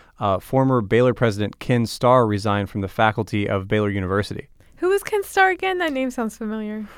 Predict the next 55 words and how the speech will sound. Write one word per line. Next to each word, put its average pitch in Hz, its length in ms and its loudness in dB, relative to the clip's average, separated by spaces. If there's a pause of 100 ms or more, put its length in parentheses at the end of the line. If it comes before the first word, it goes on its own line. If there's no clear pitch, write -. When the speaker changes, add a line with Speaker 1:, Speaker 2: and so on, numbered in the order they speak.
(160)
Speaker 1:
Right, 117 280 4
yeah. 110 180 4
He 143 160 2
was 135 160 2
a 123 40 -2
former 151 320 4
prosecutor 131 840 2
and 110 260 2
U 123 120 4
S 117 140 4
Solicitor 120 480 -2
General, 117 480 4
but 101 340 2
I 113 60 -2
think 135 160 2
we 117 200 2
all 120 160 6
know 107 200 2
him 101 260 2
best 107 480 2
as 98 300 0
the 110 80 -2
person 113 360 -2
who 104 140 0
led 101 220 2
the 95 80 -2
perjury 139 420 4
charges 104 460 2
that 104 180 -2
led 104 220 2
to 104 80 -8
the 104 80 -2
impeachment 104 580 -2
of 101 160 -6
Bill 98 160 -2
Clinton. 98 380 -4 (140)
Speaker 2:
So 262 160 0
what 269 120 4
happened? 247 460 -2 (480)
Speaker 1:
Okay, 127 240 6
so 110 160 0
Starr 160 300 4
was 131 160 2
president 160 520 4
of 107 220 -4
Baylor 95 520 2
from 104 280 -2
two 139 120 -2
thousand 107 320 2
ten 139 420 2
until 104 320 0
May 127 400 2
of 98 180 -2
this 101 240 -2
year. 117 340 2